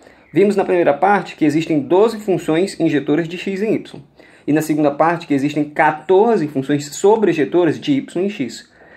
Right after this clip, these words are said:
Então, o número de funções injetoras é diferente do número de funções sobrejetoras, tá? Mesmo que x e y satisfaçam as condições do enunciado. Então, a afirmação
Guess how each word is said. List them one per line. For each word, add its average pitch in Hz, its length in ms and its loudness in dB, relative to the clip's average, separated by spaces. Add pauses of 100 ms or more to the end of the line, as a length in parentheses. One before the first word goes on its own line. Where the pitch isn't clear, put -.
(160)
Então, 170 320 2
o 180 60 2
número 233 460 4
de 180 100 -6
funções 147 720 -4 (340)
injetoras 180 640 2
é 147 100 4
diferente 165 720 0
do 151 80 0
número 147 260 2
de 127 80 -10
funções 131 380 -6
sobrejetoras, 185 760 0 (480)
tá? 147 180 6
Mesmo 220 880 0
que 170 100 -14
x 202 280 -8
e 185 60 0
y 196 220 -4
satisfaçam 180 680 -2
as 156 80 -6
condições 147 540 -4
do 160 60 -2
enunciado. 180 580 0 (320)
Então, 196 340 0
a 180 200 0
afirmação 175 720 -2